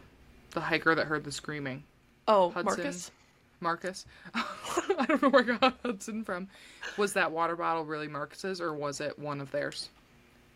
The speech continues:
Speaker 1: 'Cause if it was just
Speaker 2: Yeah.
Speaker 1: a plastic water bottle,
Speaker 2: Maybe.
Speaker 1: how do you identify that?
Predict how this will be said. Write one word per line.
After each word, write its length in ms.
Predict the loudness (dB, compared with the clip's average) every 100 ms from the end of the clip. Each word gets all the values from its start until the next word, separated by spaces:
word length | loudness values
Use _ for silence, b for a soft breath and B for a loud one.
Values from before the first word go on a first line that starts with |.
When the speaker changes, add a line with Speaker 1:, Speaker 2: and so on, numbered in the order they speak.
| -2
Speaker 1:
'Cause 160 | 0 2
if 60 |
it 40 | 2
was 120 | 2
just 140 | 2
Speaker 2:
Yeah. 60 | 2
Speaker 1:
a 20 |
plastic 440 | 2 2 2 -2 -2
water 280 | 0 2
bottle, 480 | 0 -2 -4 -4 -8 -14 _ _ _ -8
Speaker 2:
Maybe. 260 | -4 0
Speaker 1:
how 200 | 4 4
do 80 | 4
you 140 | -2
identify 500 | -2 -2 -4 -4 -4
that? 240 | -4 -4